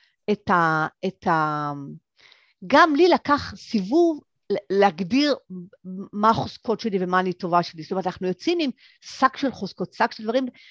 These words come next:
ורק כשאנחנו, זה בא במגע עם ה-, עם הרשת, עם התוכן, עם, עם לקוחות ראשונים, אנחנו מתחילים להבין, בדיוק כמו שאמרתי לך, שאני לא טובה בנבחרות, ואני, אני טובה ב-, ב-, אני, אני יודע-, אני יודעת איפה אני, אני אגיד את זה, אולי זה לא צנוע, אבל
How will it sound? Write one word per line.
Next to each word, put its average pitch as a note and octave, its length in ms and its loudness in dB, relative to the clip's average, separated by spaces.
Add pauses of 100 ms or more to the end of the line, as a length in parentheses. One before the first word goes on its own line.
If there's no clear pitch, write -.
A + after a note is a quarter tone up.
(160)
ורק B3+ 240 4
כשאנחנו, E4 320 0
זה F#3+ 140 0
בא G#3 160 2
במגע F#3+ 460 0
עם F3 220 -2
ה-, C#3+ 140 -4 (500)
עם G#3 160 0
הרשת, F3+ 540 0
עם G3 100 -6
התוכן, E3+ 580 -2
עם, F3 200 -4
עם G#3+ 120 -2
לקוחות G#3 760 0
ראשונים, G3 580 -4 (560)
אנחנו G#3+ 240 0
מתחילים C#4+ 280 -4
להבין, E4 220 6
בדיוק C#4+ 220 0
כמו F#4+ 120 -2
שאמרתי F4+ 340 2
לך, D4+ 220 -4
שאני F#3+ 180 -6
לא G#3+ 60 -2
טובה G#3 260 0
בנבחרות, F#3 840 -2
ואני, F3+ 300 -2
אני F3+ 160 -4
טובה G3+ 300 2
ב-, G3 120 -6 (280)
ב-, - 40 -6 (180)
אני, F3+ 220 -2 (160)
אני G3 120 -4
יודע-, F#3 240 -8
אני A3 140 0
יודעת A#3+ 300 2
איפה C#4 280 -2
אני, B3+ 300 -4 (500)
אני G#3+ 120 0
אגיד B3+ 120 -2
את B3 80 -6
זה, C#4 60 2
אולי B3+ 260 6
זה B3 140 -6
לא B3 100 2
צנוע, D4 240 -2
אבל C4+ 100 -2